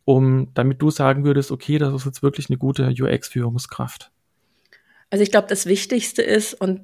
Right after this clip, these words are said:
Speaker 2: das ist aber auch, glaub ich, das Schwierigste, ist, die Prinzipien selbst zu leben <laughs> und auch
Speaker 1: Mhm.
Speaker 2: vorzuleben. Ähm, also ich, was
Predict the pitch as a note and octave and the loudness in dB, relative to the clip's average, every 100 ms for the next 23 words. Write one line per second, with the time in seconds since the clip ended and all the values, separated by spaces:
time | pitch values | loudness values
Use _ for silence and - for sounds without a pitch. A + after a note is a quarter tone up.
0 | _ - - G3 F#3+ F#3+ F3 - E3+ G3 | _ -8 -4 -2 0 0 -2 0 0 0
1 | - F#3+ - F#3+ A3 G#3+ G#3 - F#3 F3+ | -2 -4 -4 0 4 4 2 2 2 2
2 | F3 F#3+ - F#3 F#3 F#3+ - E3+ D#3+ D#3 | 0 -4 -2 -2 -2 -4 2 2 4 0
3 | D#3 - - D3 D3+ D#3 D#3 D#3 _ G3+ | -2 -4 -4 -2 -2 -2 -4 -8 _ -8
4 | - B3 - - F3+ E3+ D3+ C#3 E3+ - | -2 -4 -4 -2 0 2 6 6 6 4
5 | F#3+ D#3 D3+ D#3 D#3+ D#3+ - - - - | 0 2 -2 -2 -6 -8 -18 -20 -20 -10
6 | - F3 E3 E3 E3 E3+ - F2+ F3+ D#3+ | 0 2 2 0 -4 -6 -2 -2 0 -2
7 | B1+ - _ _ - - - - - - | -4 -8 _ _ -20 -14 -14 -14 -18 -6
8 | G3 F3 | -2 -2